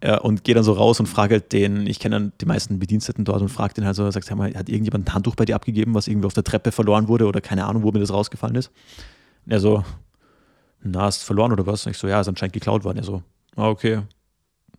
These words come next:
Soll ich dir Neues schenken?“ <laughs> Und ich so, „Ja, okay.“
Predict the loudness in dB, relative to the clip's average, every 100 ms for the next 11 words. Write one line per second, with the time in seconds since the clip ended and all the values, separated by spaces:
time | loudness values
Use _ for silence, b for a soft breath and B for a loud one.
0 | _ _ -4 -2 2 4 2 2 -2 -4
1 | -10 -12 _ -2 -2 -2 -6 -8 -10 -14
2 | -14 -16 2 4 4 4 2 2 0 -2
3 | -2 0 2 2